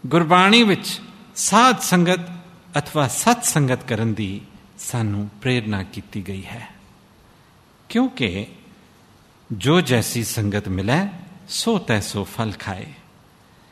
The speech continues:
ਸਾਧ ਸੰਗਤ ਵਿੱਚ ਵਿਚਰਦਿਆਂ ਹੋਇਆਂ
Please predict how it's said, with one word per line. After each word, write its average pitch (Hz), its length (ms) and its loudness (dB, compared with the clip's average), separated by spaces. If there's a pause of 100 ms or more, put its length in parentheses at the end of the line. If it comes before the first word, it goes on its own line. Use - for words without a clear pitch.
(340)
ਸਾਧ 233 400 4
ਸੰਗਤ 123 440 0
ਵਿੱਚ 107 220 -6
ਵਿਚਰਦਿਆਂ 135 560 -2
ਹੋਇਆਂ 107 600 0